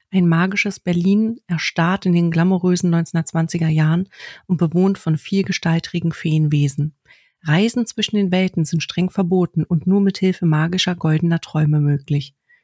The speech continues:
Auf einer wilden Party in Berlin, die ganz im Motto der zwanziger Jahre steht, begegnet Max dem ebenso attraktiven wie geheimnisvollen Leo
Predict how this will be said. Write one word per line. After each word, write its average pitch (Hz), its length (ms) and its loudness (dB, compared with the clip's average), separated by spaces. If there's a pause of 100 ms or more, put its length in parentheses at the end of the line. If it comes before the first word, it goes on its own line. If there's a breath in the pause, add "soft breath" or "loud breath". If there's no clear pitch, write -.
(120)
Auf - 140 -8
einer 175 280 0
wilden 226 280 0
Party 196 320 -4
in 196 120 0
Berlin, 160 560 0
die 160 80 -2
ganz 185 320 -2
im 196 80 0
Motto 180 220 -4
der 170 140 -2
zwanziger 175 400 -4
Jahre 160 320 0
steht, - 300 -6
begegnet 156 480 -4
Max 170 320 -4
dem 151 180 -4
ebenso 185 400 -2
attraktiven 175 680 -4 (340 loud breath)
wie 170 100 -8
geheimnisvollen 170 840 0
Leo 156 460 0